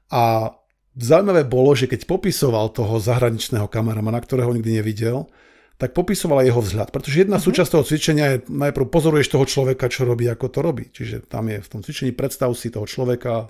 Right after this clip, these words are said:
Speaker 1: v tomto prípade kameramana, ako natáča, ako vyzerá, tak popisoval ho. No a potom sme to cvičenie s ním aj dokončili. A zrejme to zaujímavé, čo chceš povedať, je to, že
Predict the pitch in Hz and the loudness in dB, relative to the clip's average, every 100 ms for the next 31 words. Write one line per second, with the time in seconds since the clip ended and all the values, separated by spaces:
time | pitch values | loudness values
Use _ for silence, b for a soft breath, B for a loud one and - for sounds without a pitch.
0 | _ _ 113 107 104 104 107 107 135 139 | _ _ -8 -8 -8 -8 -10 -4 2 4
1 | 131 120 110 101 113 120 - 131 - 127 | 2 0 -4 -6 -4 -2 0 -2 -2 -2
2 | 113 B B B B B B B B - | -4 B B B B B B B B -8
3 | 131 120 113 151 156 143 127 123 113 - | -4 0 2 4 4 4 4 2 -2 -4
4 | 139 151 - 135 135 127 131 b b b | -4 -4 0 2 4 2 0 b b b
5 | b b _ 139 165 233 180 131 - - | b b _ 2 2 2 0 0 -4 -10
6 | - - 160 151 175 135 190 220 - 151 | -20 -8 0 2 4 2 2 2 2 0
7 | 120 160 165 151 131 131 131 190 220 185 | 2 2 2 2 4 4 6 6 4 4
8 | 165 196 165 143 151 - 147 143 127 127 | 4 4 2 0 -4 -2 2 4 4 4
9 | 123 131 113 | 4 2 4